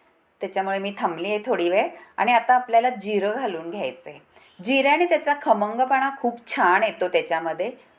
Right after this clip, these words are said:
अ, भेंडीमध्ये. आता फास्ट गॅस करून घेतलेला आहे. जिरं छान झालेलं आहे, तडतडलेलं आहे. आता भेंडी घालून घ्यायची आहे त्याच्यामध्ये. भेंडी अशी उभी कापल्यानंतर खूप सुंदर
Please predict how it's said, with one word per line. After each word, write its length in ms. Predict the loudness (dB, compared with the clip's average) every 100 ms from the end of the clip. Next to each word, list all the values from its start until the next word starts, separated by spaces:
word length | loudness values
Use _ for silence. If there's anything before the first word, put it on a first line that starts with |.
| -4
अ, 380 | -2 0 -4 -4
भेंडीमध्ये. 800 | -4 -2 0 0 0 0 -2 -6 -12 -8 -2
आता 220 | 2 2 0 -14 _ _ _ _ _ _ _
फास्ट 380 | 0 2 2 2
गॅस 260 | 2 0 0
करून 340 | 0 0 -4
घेतलेला 420 | -4 -4 -2 2
आहे. 100 | 2
जिरं 340 | 0 -4 0 -2 0
छान 280 | 0 0 -2
झालेलं 440 | 0 0 0 0
आहे, 140 | 0 2
तडतडलेलं 600 | 0 0 0 0 0 -4
आहे. 200 | -4 -4 -8 -12 -6
आता 180 | 0 2
भेंडी 440 | 2 0 -2 -2 -2
घालून 340 | -2 -4 -4
घ्यायची 320 | -4 -4 -4
आहे 100 | -6
त्याच्यामध्ये. 560 | -6 -6 -4 -4 -4 -6 -8 _ _ _ _ _ _ _ -2
भेंडी 380 | 2 2 2 4
अशी 280 | 2 0
उभी 340 | -6 -4 -2 -2
कापल्यानंतर 920 | -2 -4 -4 -4 -4 -6 0 2 2 -2 -18 _ _ _ _ _
खूप 260 | -4 -4
सुंदर 460 | -2 -4 0 2